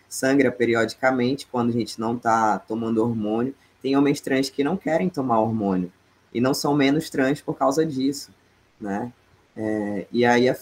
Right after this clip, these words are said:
a, é uma coisa fisiológica do corpo, é uma, um período natural,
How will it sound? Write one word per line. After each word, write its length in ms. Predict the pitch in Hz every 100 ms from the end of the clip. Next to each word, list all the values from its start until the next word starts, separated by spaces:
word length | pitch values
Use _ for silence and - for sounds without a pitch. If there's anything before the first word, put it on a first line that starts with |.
| -
a, 280 | - 127 120
é 60 | -
uma 160 | 135 143
coisa 280 | 160 160
fisiológica 800 | 165 175 180 214 175 160 147 -
do 120 | 135 139
corpo, 600 | - 127 156 156 123 -
é 160 | 113 123
uma, 420 | 131 143 143 135 123
um 80 |
período 500 | 123 143 135 139 143 139 -
natural, 680 | 127 139 - 156 123 127 156